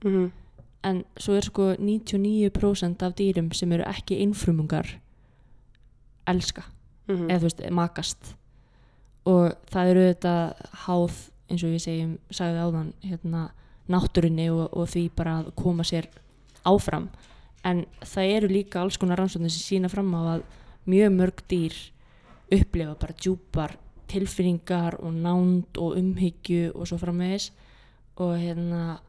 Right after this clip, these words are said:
Speaker 2: og það er bara eitthvað, það er eitthvað svo sætt, þú veist,
Speaker 1: Mm.
Speaker 2: að, að þetta er bara svona eitthvað, eitthvað frumeðli í okkur að, eh, elska.
Speaker 1: Það er, sko,
Speaker 2: Og
Speaker 1: það er ekki bara svanurinn, það er líka, hérna, hefur verið talað um að úlfar, þeir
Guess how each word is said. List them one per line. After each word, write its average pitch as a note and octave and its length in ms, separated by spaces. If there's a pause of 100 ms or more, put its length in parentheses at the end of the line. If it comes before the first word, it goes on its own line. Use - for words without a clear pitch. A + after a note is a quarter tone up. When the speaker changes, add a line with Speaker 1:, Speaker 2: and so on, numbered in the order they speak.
(560)
Speaker 2:
og F#3 80
það F#3 300
er G#3+ 140
bara G3 180
eitthvað, F3 340
það F3+ 200
er G3+ 60
eitthvað F3+ 220
svo E3+ 100
sætt, - 560 (400)
þú G3+ 160
veist, G3 160
Speaker 1:
Mm. F3+ 180
Speaker 2:
að, F3+ 240 (720)
að F#3 60
þetta - 240 (160)
er G3+ 140
bara F3 160
svona F3 220
eitthvað, E3+ 280
eitthvað F3+ 280
frumeðli F#3 640
í E3 80
okkur D#3 300
að, E3+ 240 (1000)
eh, F#3 400 (160)
elska. - 280 (640)
Speaker 1:
Það F#3+ 80
er, F#3+ 40
sko, F#3+ 160 (100)
Speaker 2:
Og - 120
Speaker 1:
það - 80
er G3 140
ekki F#3+ 120
bara G3 180
svanurinn, F#3 560
það F3+ 100
er E3+ 60 (100)
líka, F3 180
hérna, E3 400
hefur F3 160
verið D#3+ 80
talað F3 160
um E3 140
að - 80
úlfar, B3+ 480 (560)
þeir G3+ 240